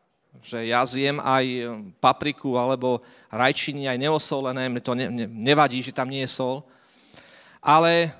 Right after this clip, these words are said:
v takej polievke alebo niekde na mäsi by to, by to asi vadilo. A možno, že keď ste aj dnes ráno alebo včera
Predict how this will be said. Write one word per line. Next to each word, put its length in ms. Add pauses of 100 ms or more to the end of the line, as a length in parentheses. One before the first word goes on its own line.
v 80
takej 320
polievke 640
alebo 240
niekde 240
na 160
mäsi 400
by 160
to, 240 (400)
by 80
to 140
asi 340
vadilo. 480 (480)
A 80
možno, 240
že 80
keď 160
ste 160
aj 80
dnes 240
ráno 400
alebo 320
včera 560